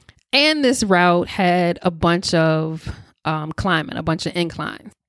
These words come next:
On top of that, my G P S watch was tripping,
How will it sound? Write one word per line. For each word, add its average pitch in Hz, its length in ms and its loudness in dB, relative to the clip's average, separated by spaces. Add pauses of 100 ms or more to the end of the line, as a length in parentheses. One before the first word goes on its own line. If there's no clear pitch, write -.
(200)
On 175 140 0
top 370 320 0
of 247 60 4
that, 185 320 2 (600)
my 185 840 2 (120)
G 254 240 2
P 285 180 0
S 226 220 -2
watch 170 640 -4 (120)
was 170 580 0 (120)
tripping, 262 680 -2